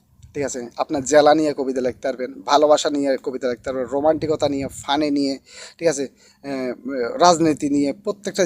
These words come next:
জিনিস নিয়ে আপনি কবিতা লিখতে পারবেন। তবে কবিতা লেখার জন্য আপনি গবেষণা করে কিছু লিখতে হবে না। ছোট্ট একটা অ্যাপস আছে, প্লে স্টোরে পাওয়া যায়, এটা অনেকে জানে না, যেটাকে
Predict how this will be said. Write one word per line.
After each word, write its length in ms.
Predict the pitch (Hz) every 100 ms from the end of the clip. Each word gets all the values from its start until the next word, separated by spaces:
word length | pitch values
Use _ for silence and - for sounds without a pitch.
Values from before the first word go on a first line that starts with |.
| 151
জিনিস 180 | 160 -
নিয়ে 120 | 170
আপনি 100 | 147 156
কবিতা 220 | 180 156 143
লিখতে 180 | 135 175
পারবেন। 200 | 165 147 180 - -
তবে 140 | 160 160
কবিতা 220 | 175 156 196 185 175
লেখার 200 | 165 196
জন্য 120 | 180 175
আপনি 120 | 143 151 139
গবেষণা 360 | 151 165 196 202
করে 100 | 196 196
কিছু 120 | 165 165
লিখতে 180 | 139 151
হবে 120 | 139 135
না। 40 | 160 _ - _ _ - - _ -
ছোট্ট 200 | - - 247
একটা 120 | 247 -
অ্যাপস 220 | 165 180 208
আছে, 120 | 190 196
প্লে 120 | 165 165
স্টোরে 200 | - 180 175
পাওয়া 160 | 139 123
যায়, 140 | 151 165
এটা 120 | - 156 139
অনেকে 200 | 156 175
জানে 140 | 160 147
না, 60 | 151 143
যেটাকে 280 | 151 165